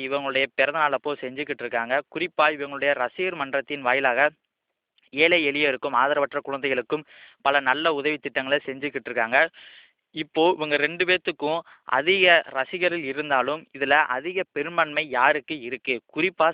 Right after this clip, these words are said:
சமூக வலைதளங்கள்ல யாரு கெத்து? தல அஜித் தான் கெத்து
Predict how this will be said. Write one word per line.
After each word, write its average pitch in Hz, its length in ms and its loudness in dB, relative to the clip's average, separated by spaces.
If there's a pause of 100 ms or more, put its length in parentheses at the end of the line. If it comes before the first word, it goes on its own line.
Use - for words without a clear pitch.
(120)
சமூக 185 420 0
வலைதளங்கள்ல 139 560 0 (140)
யாரு 139 280 4
கெத்து? 127 340 -2 (520)
தல 151 120 2 (200)
அஜித் 139 340 -12
தான் 143 200 -8
கெத்து 135 300 -8